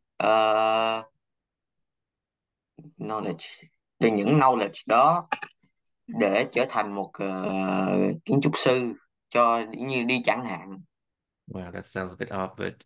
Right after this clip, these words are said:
Speaker 2: at least it makes sense in this context. Nó nghe thì nó nghe phi lý lắm, nhưng mà,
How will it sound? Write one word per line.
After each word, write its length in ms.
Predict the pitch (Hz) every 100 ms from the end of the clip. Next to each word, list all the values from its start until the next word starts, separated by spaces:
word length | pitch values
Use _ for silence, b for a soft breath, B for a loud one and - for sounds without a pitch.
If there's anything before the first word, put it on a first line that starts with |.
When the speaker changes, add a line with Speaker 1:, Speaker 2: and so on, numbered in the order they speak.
| -
Speaker 2:
at 220 | 107 -
least 480 | 117 123 101 - -
it 180 | 101 -
makes 220 | 104 98
sense 360 | - 98 92 -
in 200 | 107 98
this 240 | 127 123
context. 800 | - 123 107 101 - - - - _ _ _ _ _ _ _ _ _ _ _ _ _ _
Nó 160 | - 139
nghe 280 | 147 135 123
thì 80 | 120
nó 100 | 117
nghe 120 | 139
phi 200 | 123 131
lý 120 | 131
lắm, 140 | 143 151
nhưng 120 | 151
mà, 60 | 117